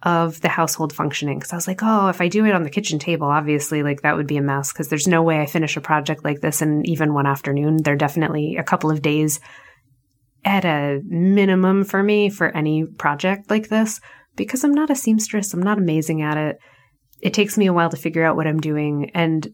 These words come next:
some of the patterns that I'm making are more complicated. It's not just, like, two pieces of fabric that you just sew together at the edge and then you're done. There's layers and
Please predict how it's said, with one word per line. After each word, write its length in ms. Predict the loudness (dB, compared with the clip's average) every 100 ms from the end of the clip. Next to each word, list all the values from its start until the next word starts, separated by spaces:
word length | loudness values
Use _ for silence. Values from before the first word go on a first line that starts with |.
| -6
some 260 | 0 2
of 160 | 2 0
the 160 | -2 -2
patterns 480 | 0 0 2 0
that 120 | 0 0
I'm 140 | 0
making 580 | 0 -2 0 0 0 -4 _
are 160 | -2 0
more 220 | 2 0
complicated. 680 | 0 0 0 -2 -2 0 0
It's 180 | 0 0
not 180 | 0 0
just, 220 | -2 -2
like, 180 | -4 -4
two 120 | -6
pieces 380 | -4 -6 -6 -6
of 80 | -2
fabric 340 | -2 -2 -4
that 140 | -4
you 60 | -4
just 380 | -2 -4 -6 -4
sew 220 | 0 0
together 380 | 0 -2 -2 -2
at 100 | -2
the 140 | -2
edge 180 | -2 -2
and 100 | -2
then 120 | 0
you're 100 | -2
done. 400 | 0 2 2 0 -4 -16 -20 -20 _ -2
There's 300 | -2 0 -2
layers 480 | 0 2 0 0 0
and 340 | 0 0